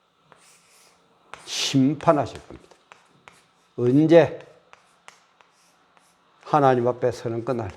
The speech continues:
우리가 죽고 난 후에. 이 죽음은 이 세상에 태어난 어느 누구도 피해가지 못하는 백 퍼센트 반드시 일어나는 겁니다. 엄밀한 의미에서 다른 세상적인 일들은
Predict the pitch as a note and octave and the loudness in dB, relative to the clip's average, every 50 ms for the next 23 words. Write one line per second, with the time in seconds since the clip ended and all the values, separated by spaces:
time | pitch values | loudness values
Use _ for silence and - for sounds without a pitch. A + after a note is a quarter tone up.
0 | - - G#2 A2+ A#2 A2+ A#2+ A2+ - - - G3 F#3+ - - D#3 C#3 A#2+ A#2+ A#2 | -16 -14 -10 -8 -6 -4 -4 -6 -8 -8 -10 -10 -10 -10 -4 -4 -4 -2 -2 -6
1 | A2+ - - G#2 G2 G2 G2 - - _ _ _ _ _ _ - - _ _ _ | -6 -10 -12 -14 -12 -12 -12 -14 -16 _ _ _ _ _ _ -20 -20 _ _ _
2 | _ - - - - - D#3+ D#3 D#3 E3 - - - G#3 G#3+ D#3+ E3 D#3+ C#3+ C#3 | _ -20 -20 -20 -12 -4 0 2 2 2 2 0 -2 0 2 6 6 6 6 6
3 | D3 D3 C#3+ C#3 C#3 C#3+ - - - _ _ _ _ _ _ - E3+ E3 F3 F#3 | 0 0 -2 -2 -4 -8 -14 -20 -20 _ _ _ _ _ _ -10 -6 -4 -2 2
4 | F#3 F3 F3 - E3 D3+ D#3 F3+ F3 E3 D#3+ D#3+ D#3 D#3 - - D#3+ D#3 D#3 D3+ | 2 2 2 4 4 4 6 6 4 6 6 4 2 2 0 -2 0 2 2 2
5 | D3 C#3 C3+ C3+ C3+ - - - B3 C4 A#3+ G#3+ G3+ F#3+ E3+ D3 D3 D3 D3+ D3+ | 2 2 -2 -2 -6 -10 -4 2 4 4 6 6 6 4 4 2 -2 -4 -4 -2
6 | C#3+ D3 C3+ - - - - C#3 C3 B2 B2 B2 A#2 A2+ A#2 A#2 A2+ G#2+ - A#2+ | -2 -2 -4 -4 -6 -8 -4 -2 -2 0 0 -2 -2 -4 -6 -8 -8 -10 -10 -10
7 | A#2 A2+ G#2+ - - - G3 G#3 - - G#3 F#3+ D#3+ F3 E3+ E3 F3 E3 E3+ - | -12 -12 -12 -12 -2 -2 -2 -2 -2 -6 -8 -6 -6 -6 -4 -4 -6 -6 -6 -6
8 | - D3+ F#3+ A3+ B3 A#3 D#4+ - - A#3 G3+ G3 F#3 E3+ E3+ D#3+ D#3+ D3+ D3 - | -4 -2 -2 -2 -4 -4 -6 -6 -4 -6 -2 0 0 0 0 0 -2 -4 -6 -8
9 | - - G2 - - - _ _ _ _ _ _ _ _ _ _ _ _ _ _ | -10 -10 -14 -16 -16 -18 _ _ _ _ _ _ _ _ _ _ _ _ _ _
10 | _ _ _ _ _ _ _ _ _ - A#3+ C4+ C4 B3 A#3 A#3 A3 F#3 G3 G3+ | _ _ _ _ _ _ _ _ _ 6 6 6 8 6 6 6 6 6 2 2
11 | G3 G3+ G#3+ G#3+ D#3 F3+ F3 F3+ C#3 D3 E3 G#3 A#3 A#3 A3 G3+ - - - E3 | 2 2 2 2 4 2 0 2 2 2 2 2 0 0 -4 -4 -6 -2 -2 -2
12 | D#3 F3 F3+ F#3 E3+ F3+ F3 E3 D#3+ D#3 D3 C3+ D3 D#3+ D3+ F3 D#3+ D#3 D#3+ G3+ | 0 0 -2 0 0 -2 -2 -2 -4 -6 -6 -6 -6 -4 -2 0 0 2 0 0
13 | A#3+ E3+ - - | 0 -4 -4 -8